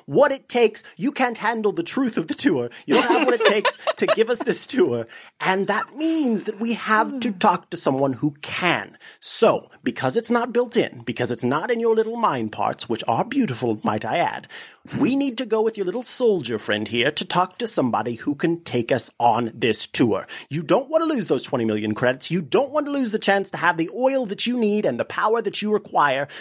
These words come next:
to protect your little robot family. So,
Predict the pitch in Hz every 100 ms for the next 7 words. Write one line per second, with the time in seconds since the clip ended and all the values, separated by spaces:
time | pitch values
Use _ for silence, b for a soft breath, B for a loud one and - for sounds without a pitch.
0 | B - - - 220 - 185 226 208 214
1 | 196 - - 143 117 113 120 - B B
2 | - 202 117 -